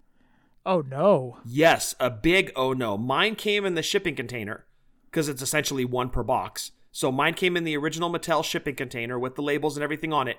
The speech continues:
Speaker 2: But people were saying that they got theirs. Basically, like, that was the box it was shipped in, was the War Games playset box.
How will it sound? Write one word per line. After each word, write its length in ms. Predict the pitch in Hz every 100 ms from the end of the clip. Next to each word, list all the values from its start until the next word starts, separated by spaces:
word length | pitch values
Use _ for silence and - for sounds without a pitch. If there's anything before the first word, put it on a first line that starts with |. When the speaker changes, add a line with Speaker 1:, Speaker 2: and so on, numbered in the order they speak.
| _ _ _
Speaker 2:
But 160 | - 123
people 260 | 160 180 165
were 80 |
saying 240 | 160 180 170
that 120 | 131
they 100 | 156
got 300 | 160 151 -
theirs. 520 | 131 175 120 113 - - _ _ _ _
Basically, 300 | 180 180 151
like, 160 | 123 113
that 220 | 156 156
was 160 | 160
the 100 | -
box 320 | 127 135 135 143
it 60 |
was 100 | 123
shipped 260 | - 175 170
in, 120 | 131
was 180 | 127 127
the 60 | 131
War 180 | 127 127
Games 220 | 123 120
playset 440 | - 135 131 95
box. 380 | 131 123 - -